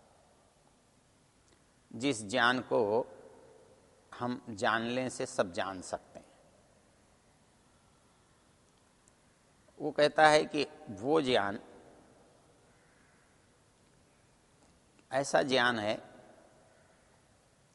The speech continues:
जिससे संसार को भी जाना जाता है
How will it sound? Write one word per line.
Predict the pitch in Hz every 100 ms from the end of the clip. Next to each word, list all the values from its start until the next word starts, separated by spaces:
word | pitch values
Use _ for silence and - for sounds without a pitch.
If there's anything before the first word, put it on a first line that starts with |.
| _ _ _ _ _ _ _ _ _ _ _ _ _ _ _ 101 90
जिससे | 143 - - 151
संसार | - 107 98 98 104
को | - 127
भी | 143
जाना | 131 131 143
जाता | 143 143 160 160
है | 135